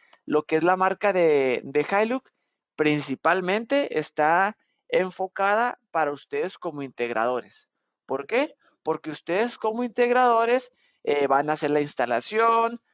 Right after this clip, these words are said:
hacen la preparación del, del graba-, de cómo se va a estar grabando, si va a haber detección de movimiento, si va a ser con la compresión H sesenta y cuatro, si va a ser H sesenta y cinco, qué disco duro es el que debe colocar,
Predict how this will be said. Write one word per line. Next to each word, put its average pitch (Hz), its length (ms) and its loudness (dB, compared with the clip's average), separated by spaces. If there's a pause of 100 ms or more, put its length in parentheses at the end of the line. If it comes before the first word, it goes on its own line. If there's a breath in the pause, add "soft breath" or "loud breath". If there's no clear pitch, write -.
hacen 147 240 -2
la 135 100 -2
preparación 120 720 -6
del, 117 320 -10
del 113 560 -6
graba-, 110 360 -2
de 120 360 -4
cómo 147 240 -6
se 139 100 -4
va 120 80 2
a - 20 -2
estar 120 240 -4
grabando, 180 600 0
si 147 140 -8
va 123 100 2
a 117 40 2
haber 120 160 -2
detección 120 380 -12
de 117 60 -14
movimiento, 156 680 -8
si 139 120 -16
va 123 120 -2
a 123 40 -4
ser 127 320 -6 (360 soft breath)
con 143 160 -4
la 127 100 0
compresión 120 460 -8
H 117 200 -6
sesenta 120 360 -10
y 117 40 -6
cuatro, 190 480 0
si 143 120 -10
va 123 80 0
a 123 40 -2
ser 123 140 -6
H 120 260 -8
sesenta - 440 -12
y 117 80 -10
cinco, 196 640 -8 (280 soft breath)
qué 165 100 -2
disco 147 340 -6
duro 135 220 -6
es 131 80 -10
el 127 100 -10
que 117 180 -4
debe 120 220 -4
colocar, 170 580 -2